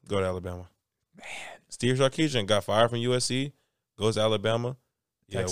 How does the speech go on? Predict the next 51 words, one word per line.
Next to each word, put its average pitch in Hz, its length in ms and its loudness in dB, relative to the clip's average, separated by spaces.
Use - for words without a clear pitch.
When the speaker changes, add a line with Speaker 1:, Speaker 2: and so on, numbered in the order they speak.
Speaker 1:
you, - 40 -2
Speaker 2:
Texas. 98 240 -2
Speaker 1:
when 101 160 -4
you 110 100 0
get 131 280 2
five-star 131 440 6
recruits, 139 460 -2
now 107 140 0
I'm 113 60 2
talking 107 200 -2
about 98 240 -2
when 98 100 -4
he 98 120 -6
went 104 280 -4
to 98 120 -10
be 98 100 -4
the 98 60 -2
O 104 80 -2
C. 120 180 0
Speaker 2:
Oh, 123 240 8
I 127 80 8
see, 127 180 0
I 117 80 4
see, 117 160 0
I 110 60 2
Speaker 1:
Get 113 100 2
Speaker 2:
see. 107 80 0
Speaker 1:
some 101 60 -4
five-star 123 320 6
recruits, 131 340 -2
put 120 140 -2
up 120 60 0
some 120 100 -4
points, 127 320 -2
now 95 80 -8
you're 95 160 -6
head 101 140 -2
coach 107 180 -4
of 113 60 -14
Texas. 127 340 -6
Speaker 2:
Yeah, 127 180 2
I 123 60 0
was 117 140 -2
gonna 127 120 2
say, - 60 -2
now 110 100 0
he's 104 100 -4
at 101 80 -12
Texas, - 440 -6
yeah. 113 140 -4
Speaker 1:
So. 87 120 -12